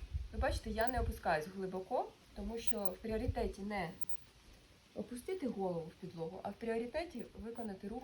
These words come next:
ось тут. Ви можете руки поставити на підлогу, іначе так, підшагуючи руками, е, трошечки уходити вперед. Ви можете взяти руками стопи, е, локтями прижимати ось так коліна вниз,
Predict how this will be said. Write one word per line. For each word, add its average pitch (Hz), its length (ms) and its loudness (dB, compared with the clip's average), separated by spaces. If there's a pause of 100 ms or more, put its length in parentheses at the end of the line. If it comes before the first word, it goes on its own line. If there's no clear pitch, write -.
ось 214 200 -4
тут. 175 240 -8 (1400)
Ви 254 140 -4
можете 254 340 -2
руки 220 240 6
поставити 185 600 2
на 208 140 2
підлогу, 190 580 0 (320)
іначе 208 320 -4
так, 190 260 -2 (200)
підшагуючи 185 580 -2
руками, 269 560 0 (180)
е, 202 200 -6
трошечки 240 500 -4
уходити 190 440 -4
вперед. 175 360 -4 (180)
Ви 233 80 -4
можете 285 480 -6 (960)
взяти 202 480 4
руками 190 480 0
стопи, - 540 0 (500)
е, 180 360 -4
локтями 202 580 0
прижимати 202 680 -2 (640)
ось - 80 -16
так 170 300 -2
коліна 185 500 0
вниз, 185 400 2